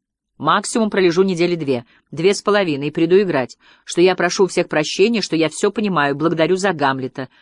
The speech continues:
Поговори и с Дупаком. Ну, в общем, ты знаешь, что сказать. Готовься к Лаэрту. Юрий Петрович, я говорил с Володей. Ему неудобно вам звонить. Он просит его простить.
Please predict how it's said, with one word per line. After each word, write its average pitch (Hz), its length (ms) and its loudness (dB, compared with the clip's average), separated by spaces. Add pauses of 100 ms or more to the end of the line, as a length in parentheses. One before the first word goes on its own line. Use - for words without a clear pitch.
(260)
Поговори 190 480 2
и - 320 -4
с 160 160 -6
Дупаком. 170 640 -2 (540)
Ну, 226 260 0
в 139 200 -6
общем, 196 440 0
ты 214 200 -2
знаешь, 147 720 -4
что - 280 -8
сказать. 123 500 -6 (300)
Готовься 170 640 -2
к - 120 -10
Лаэрту. 147 560 -4 (1120)
Юрий 277 160 2
Петрович, 269 380 0
я 220 100 2
говорил 247 260 0
с - 120 -8
Володей. 160 440 0 (400)
Ему 190 200 4
неудобно 233 480 2
вам 135 160 -2
звонить. 127 420 -6 (240)
Он 196 180 0
просит 233 360 0
его 214 160 0
простить. 196 560 -4